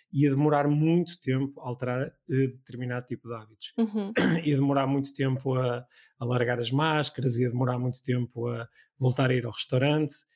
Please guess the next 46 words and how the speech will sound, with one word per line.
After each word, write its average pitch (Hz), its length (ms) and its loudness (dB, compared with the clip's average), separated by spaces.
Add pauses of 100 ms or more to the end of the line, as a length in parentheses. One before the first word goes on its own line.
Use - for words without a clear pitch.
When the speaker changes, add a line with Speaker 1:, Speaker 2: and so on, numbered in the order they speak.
(380)
Speaker 1:
e 143 120 2
que 160 260 2
se 160 140 -6
calhar 165 280 2
o, 170 160 -6
o, 147 640 0
o 160 60 2
ano 156 140 -2
dois 147 180 0
mil 156 180 2
e 147 40 -4
vinte 143 300 -8
e - 20 -16
dois 156 340 2
e 151 40 -4
até 147 140 -4
o 143 140 -4
ano 147 120 -4
dois 143 140 -2
mil 147 200 2
e 143 40 -2
vinte 143 220 -4
e 139 80 -2
três 131 380 -4 (280)
podiam 156 260 4
ser 165 180 0
ainda 180 320 0
muito 180 320 2
marcados 156 460 -2
por 160 140 0
uma 156 140 4
coisa 165 300 2
que 180 100 -2
entretanto 170 380 0
até 170 160 -2
podia 165 260 0
já 160 140 2
não 165 120 -2
existir. 143 420 -6 (260)
Speaker 2:
Sim, 214 400 0 (100)
sim, 214 340 -2
sim, 214 300 -6
certamente. 240 800 -2
É 196 120 -2
curi-, 226 280 -2
e, 220 540 2